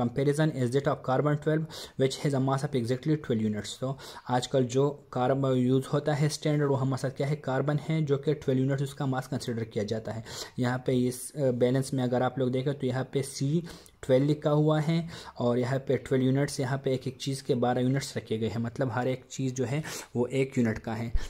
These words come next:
तो इस तरह से आप लोग इसको एडजस्ट कर सकते हैं, इस तरह से आप लोग इसको कर सकते हैं। तो ये हमारे साथ रिलेटिव एटॉमिक मास का टॉपिक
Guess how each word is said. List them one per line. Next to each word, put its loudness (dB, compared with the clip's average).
तो 2
इस 0
तरह 0
से -4
आप -2
लोग 4
इसको 2
एडजस्ट 0
कर 0
सकते 0
हैं, 2
इस -4
तरह -2
से -4
आप 4
लोग 2
इसको -2
कर -2
सकते -8
हैं। -6
तो 0
ये 0
हमारे 0
साथ -2
रिलेटिव 4
एटॉमिक -2
मास 8
का 0
टॉपिक -4